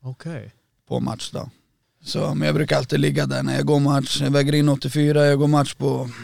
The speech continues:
Speaker 2: mellan åttiosju och åttionio.
Speaker 1: Mm.
Speaker 2: Så all-, aldrig tyngre än så.
Speaker 1: Och, och innan du kom till One och du fightades i sjuttiosju, var det också din matchvikt då? Gick det upp så pass mycket?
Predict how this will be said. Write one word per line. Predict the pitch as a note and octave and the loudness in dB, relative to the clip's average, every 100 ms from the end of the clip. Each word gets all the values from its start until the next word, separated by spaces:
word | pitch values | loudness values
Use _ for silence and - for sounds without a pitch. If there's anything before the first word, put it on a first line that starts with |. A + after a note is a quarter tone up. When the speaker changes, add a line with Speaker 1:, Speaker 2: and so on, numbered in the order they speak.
| B2 | 0
Speaker 2:
mellan | C#3 C#3 C#3 C#3 | 2 4 4 2
åttiosju | - C3 - - D3 C#3+ | 0 -4 -6 -2 2 4
och | B2+ | 2
åttionio. | B2+ C3 B2 B2+ A#2 - - - _ _ _ _ _ _ _ | 0 0 2 0 -4 -12 -20 -20 _ _ _ _ _ _ _
Speaker 1:
Mm. | A#2+ G#2+ | -14 -10
Speaker 2:
Så | |
all-, | B1+ A#2+ - | -8 -8 -6
aldrig | C3 B2+ B2 | -6 -6 -6
tyngre | - - - | -8 -8 -8
än | B2 A#2+ | -8 -10
så. | - A2 - _ _ _ | -10 -14 -16 _ _ _
Speaker 1:
Och, | C3+ - - | -18 -18 -20
och | C3+ | -12
innan | F3 C3+ B2+ F3 | -8 -6 -6 -6
du | C#3+ B2+ A#2+ A#2 | -6 -4 -4 -8
kom | - A#2+ A2 | -8 -8 -8
till | A#2+ | -8
One | A2 A2 G#2+ | -8 -8 -8
och | |
du | G#2 | -12
fightades | - A2 - G#2 | -10 -10 -10 -12
i | A2+ | -12
sjuttiosju, | - A2 G#2 - A#2 F#2+ G2 | -12 -12 -12 -10 -10 -10 -16
var | - A#2 | -16 -10
det | A#2 C3+ | -8 -6
också | C3 - | -8 -10
din | D3 A2 | -8 -8
matchvikt | G#2 G2+ - B2+ - | -10 -12 -12 -12 -14
då? | D#2+ - _ _ _ _ _ _ _ - | -20 -20 _ _ _ _ _ _ _ -18
Gick | A2 - | -16 -10
det | |
upp | B2 | -10
så | - A2+ | -10 -14
pass | G#2 - | -14 -14
mycket? | G#2 - A#2+ | -16 -16 -18